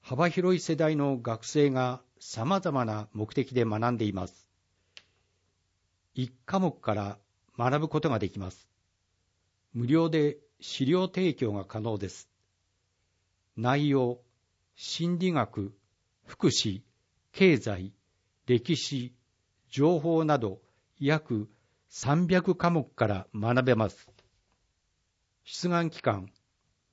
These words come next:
第一回二月二十九日土曜日まで、第二回三月十七日火曜日まで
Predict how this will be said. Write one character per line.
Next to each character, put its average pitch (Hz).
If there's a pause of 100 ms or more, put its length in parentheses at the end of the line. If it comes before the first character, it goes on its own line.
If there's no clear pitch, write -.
(160)
第 170
一 107
回 104
二 127
月 175
二 180
十 131
九 127
日 101
土 113
曜 170
日 92
ま 87
で、 92 (1160)
第 160
二 113
回 107 (360)
三 185
月 123
十 127
七 -
日 110
火 120
曜 175
日 101
ま 85
で 87